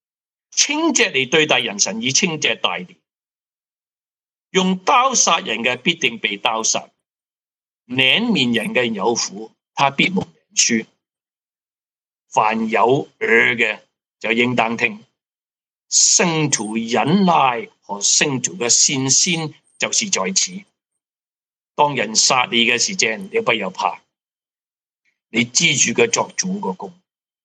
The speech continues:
主将来会恩待你，好像创世纪恩待这个罗德一样。罗德的妻子，神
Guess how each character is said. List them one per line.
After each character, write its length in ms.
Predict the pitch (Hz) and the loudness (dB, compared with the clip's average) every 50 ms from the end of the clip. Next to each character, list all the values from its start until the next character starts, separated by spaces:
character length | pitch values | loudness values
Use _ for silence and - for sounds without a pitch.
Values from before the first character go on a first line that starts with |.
| _ _ _ _ _ _ _ _ _ _ _ _ _ _ _ _ - | _ _ _ _ _ _ _ _ _ _ _ _ _ _ _ _ -8
主 220 | - 117 117 135 | -4 0 2 2
将 280 | 135 135 151 135 131 127 | 2 4 2 0 0 0
来 160 | 104 95 95 | -2 -4 -4
会 220 | 92 95 104 - - - | -2 0 -2 0 0 0
恩 300 | 147 147 143 135 127 123 | 0 2 2 2 2 2
待 280 | 131 117 107 98 92 | 2 2 2 0 -2
你， 200 | 90 90 82 78 - _ _ _ _ _ _ _ _ _ _ _ _ _ _ _ _ _ _ _ | -4 -6 -10 -12 -16 _ _ _ _ _ _ _ _ _ _ _ _ _ _ _ _ _ _ _
好 160 | _ - 131 135 | _ -2 -2 0
像 180 | 127 113 113 113 | 0 -2 -2 -2
创 280 | - 131 117 113 117 | -2 -2 -2 -2 0
世 200 | 117 - - 110 | 0 0 0 0
纪 280 | 95 - 120 113 107 - - _ | 0 2 2 2 2 0 -4 _
恩 260 | - 151 147 139 135 | -4 -2 -2 -2 0
待 240 | 120 117 107 107 98 - - | 0 0 -2 -2 -6 -6 -4
这 100 | 113 113 | -2 -2
个 60 | 226 | -2
罗 260 | 110 95 87 85 92 | -2 -4 -4 -6 -4
德 200 | 95 127 120 - _ | -4 -4 -4 -6 _
一 140 | 120 113 101 | -10 -6 -4
样。 220 | 92 90 87 - _ _ _ _ _ _ _ _ _ _ _ _ _ _ _ _ _ _ _ _ _ _ _ _ - | -4 -4 -6 -8 _ _ _ _ _ _ _ _ _ _ _ _ _ _ _ _ _ _ _ _ _ _ _ _ -6
罗 200 | 185 180 - 131 | -2 0 0 2
德 120 | - 170 | 0 0
的 140 | - 131 127 | 0 0 0
妻 320 | - - - - 156 147 | 2 2 4 4 4 2
子， 400 | 139 139 - 110 117 127 127 123 - _ _ _ _ _ _ _ _ _ _ - | 2 2 0 2 2 2 0 -2 -6 _ _ _ _ _ _ _ _ _ _ -2
神 280 | - - 104 101 104 | -2 -2 -2 -2 -8